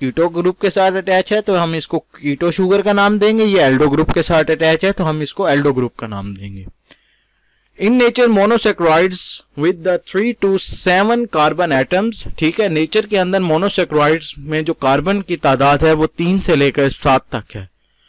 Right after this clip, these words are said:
तीन वाला होगा तो ट्रायोसिस कहलाएगा, फ़ोर वाला होगा तो टेट्रोसिस कहलाएगा, फ़ाइव वाला होगा तो पेंटोसिस कहलाएगा, सिक्स वाला होगा तो हेक्सोसिस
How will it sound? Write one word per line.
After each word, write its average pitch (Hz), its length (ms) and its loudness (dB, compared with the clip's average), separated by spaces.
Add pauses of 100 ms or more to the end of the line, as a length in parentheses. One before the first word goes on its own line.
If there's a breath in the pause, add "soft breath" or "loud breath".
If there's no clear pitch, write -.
(400 soft breath)
तीन 190 240 2
वाला 208 280 4
होगा 196 300 4
तो 196 120 2
ट्रायोसिस 139 600 0
कहलाएगा, 185 540 4
फ़ोर 156 300 2
वाला 180 240 2
होगा 170 260 2
तो 170 100 2
टेट्रोसिस 135 600 -2
कहलाएगा, 170 640 2
फ़ाइव 156 400 0
वाला 175 180 4
होगा 160 300 2
तो 165 160 0
पेंटोसिस 120 600 -2
कहलाएगा, 165 540 4
सिक्स - 340 -6
वाला 156 220 2
होगा 147 240 2
तो 143 60 -2
हेक्सोसिस 127 600 -2